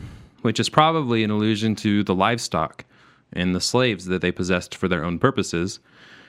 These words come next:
perhaps in the way that a farmer today brands his cattle. Abram and his family acquired life, as in livestock and slaves, which they themselves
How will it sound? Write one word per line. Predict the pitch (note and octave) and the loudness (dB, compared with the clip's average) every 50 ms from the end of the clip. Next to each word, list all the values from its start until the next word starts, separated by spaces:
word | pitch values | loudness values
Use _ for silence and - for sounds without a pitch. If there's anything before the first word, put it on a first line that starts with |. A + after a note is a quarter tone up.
| - _ - | -20 _ -2
perhaps | - A2+ B2 C#3 C#3 D3 - - - | 0 2 4 4 2 2 0 -2 0
in | D3 C3+ C3+ | 2 2 4
the | B2+ B2 | 4 4
way | B2+ B2+ C3+ | 4 2 2
that | B2+ A#2 A#2 - | 2 0 -2 -2
a | G2+ G#2 | -2 -4
farmer | - - - B2 C3 C3+ C3+ C3 B2 | -2 2 2 4 4 4 2 0 0
today | A#2+ - A2+ A#2+ D3+ C#3+ G#2+ | -2 -2 0 0 0 0 0
brands | F2+ E2+ D#2+ F2 F2+ F#2 G2+ A2 G#2 G2 F#2+ F#2 F#2 F2 - - - - - _ _ | -2 -2 -2 0 2 2 4 2 2 2 0 0 -2 -4 -6 -10 -12 -18 -20 _ _
his | - F#2+ F#2 F2+ - | -2 0 0 0 -2
cattle. | - - - C#3 - - - - - - _ _ _ _ _ _ _ _ _ _ _ _ _ _ _ _ _ _ _ _ _ _ - - _ _ - - - - | -4 -2 0 0 0 -2 -6 -12 -16 -20 _ _ _ _ _ _ _ _ _ _ _ _ _ _ _ _ _ _ _ _ _ _ -20 -20 _ _ -20 -12 -2 2
Abram | C3+ D#3+ F#3 E3+ E3+ D3+ | 2 4 4 2 2 2
and | C#3 C3+ | 2 2
his | C3 A#2+ - | 0 0 2
family | - C#3 C#3 C3+ B2+ B2 - - | 2 2 4 2 2 0 0 -2
acquired | G#2+ G2+ - - - B2+ C3 C#3 C#3 C3 A2+ G#2 G2+ F#2 G2 - - - - - - - - _ _ - | -4 -6 -4 0 4 4 4 4 4 2 0 -2 -2 -4 -8 -12 -20 -20 -20 -20 -20 -20 -20 _ _ -2
life, | F2 F2+ E2+ D#2 D2 C#2+ - - - - - _ _ _ _ _ _ _ _ _ _ - | 0 2 2 2 0 -4 -10 -14 -16 -18 -20 _ _ _ _ _ _ _ _ _ _ -2
as | - G#2 G2+ G2 | 0 2 2 2
in | G#2 G2 F#2 F#2 | 2 2 4 4
livestock | F#2+ G2+ G#2 G2+ G2 - - G#2+ F#2+ F#2+ F#2 - - | 4 2 2 0 -2 0 0 2 2 0 -2 -6 -8
and | - F#2 F2+ E2 | -6 -6 -6 -6
slaves, | - - C#3+ D3 C3+ G#2 F2+ D#2+ D2+ - - - - _ _ _ - - _ _ - | -2 0 2 2 2 2 0 -4 -6 -12 -14 -14 -16 _ _ _ -20 -20 _ _ -2
which | F#2+ F#2+ - - | -2 0 0 0
they | F#2 G2+ A2+ B2+ | 2 4 4 4
themselves | A#2+ G#2+ G2+ F#2+ F2+ - F2 E2 E2+ E2+ E2 - - | 4 2 0 -2 -2 -2 -2 -2 -4 -6 -8 -10 -14